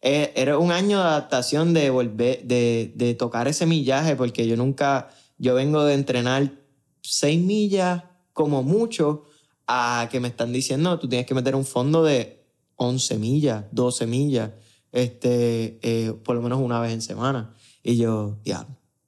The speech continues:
o sea, diez millas está largo".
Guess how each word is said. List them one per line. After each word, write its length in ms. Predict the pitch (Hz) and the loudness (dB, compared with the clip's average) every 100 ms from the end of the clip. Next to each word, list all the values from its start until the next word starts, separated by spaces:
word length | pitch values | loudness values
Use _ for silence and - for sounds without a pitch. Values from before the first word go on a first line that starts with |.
| _ | _
o 40 | |
sea, 360 | - 95 85 - _ _ _ - | -8 -6 -8 -14 _ _ _ -4
diez 220 | 135 127 | 0 0
millas 500 | 123 123 127 120 110 - _ _ _ _ | 0 0 2 0 -4 -12 _ _ _ _
está 200 | - 104 | -8 -6
largo". 440 | 104 135 127 117 | -2 -2 -4 -8